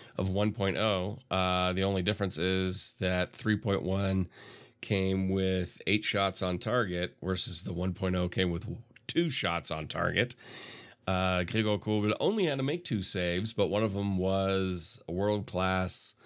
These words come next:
last-ditch need to make, but, you know, that's why you have Gregor Kobel. Uh, it, it's weird because, you know, Dortmund during the course of the match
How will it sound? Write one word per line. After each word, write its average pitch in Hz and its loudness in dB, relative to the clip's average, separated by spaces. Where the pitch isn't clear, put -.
last-ditch 98 0
need 104 2
to - 0
make, 90 -2
but, 85 -2
you 87 -6
know, 85 -2
that's 85 -2
why 80 0
you 82 0
have 92 0
Gregor 87 -2
Kobel. 92 0
Uh, 95 0
it, 135 -2
it's 156 0
weird 190 -2
because, 156 2
you 139 -2
know, 151 2
Dortmund 139 0
during 123 2
the 113 -4
course 120 0
of 113 -4
the 113 2
match 113 0